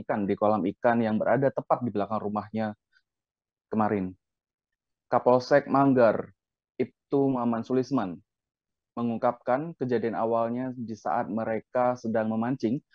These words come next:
di mana M F A, M F A sedang memancing dengan saudaranya di belakang rumahnya. Kemudian tiba-tiba saudaranya melihat M F A tenggelam di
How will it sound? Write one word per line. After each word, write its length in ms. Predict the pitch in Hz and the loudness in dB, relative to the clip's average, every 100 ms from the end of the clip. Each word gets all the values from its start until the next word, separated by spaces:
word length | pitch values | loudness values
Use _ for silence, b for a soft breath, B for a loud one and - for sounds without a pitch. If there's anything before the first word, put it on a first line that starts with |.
| b b _ _ | b b _ _
di 160 | 113 | -2
mana 320 | 107 110 117 107 | 0 0 -2 0
M 200 | 120 104 | -2 0
F 40 | |
A, 100 | - - - | -2 -2 0
M 120 | 147 | -2
F 140 | - 120 | -2 2
A 80 | 110 123 | 2 2
sedang 280 | 123 123 117 120 | -2 0 2 4
memancing 400 | 120 123 135 127 | 2 0 0 0
dengan 480 | 117 113 110 110 113 | 0 -2 -2 -4 -4
saudaranya 600 | 113 110 107 110 113 113 | -2 -2 0 0 -2 -4
di 80 | 107 | -4
belakang 320 | 101 101 107 | -4 -4 -2
rumahnya. 360 | 104 104 113 104 - _ _ _ _ | -2 0 0 -2 -6 _ _ _ _
Kemudian 640 | 113 113 117 131 139 143 - _ _ | 0 2 6 6 6 0 -8 _ _
tiba-tiba 720 | 147 147 147 156 127 160 196 - _ _ _ _ _ | 4 6 6 6 8 6 4 -6 _ _ _ _ _
saudaranya 800 | - 131 131 135 139 147 143 143 - _ _ 135 | -4 2 2 2 2 0 -2 -6 -12 _ _ -4
melihat 400 | 143 143 135 - _ _ _ 139 | -2 0 -2 -4 _ _ _ -6
M 160 | 123 | -4
F 160 | 139 135 | -2 0
A 320 | 131 123 123 - | 0 0 -4 -6
tenggelam 560 | 123 123 120 120 160 _ _ _ _ _ | -4 0 0 -2 -6 _ _ _ _ _
di 640 | - 123 120 120 120 120 | -6 -2 0 0 0 -2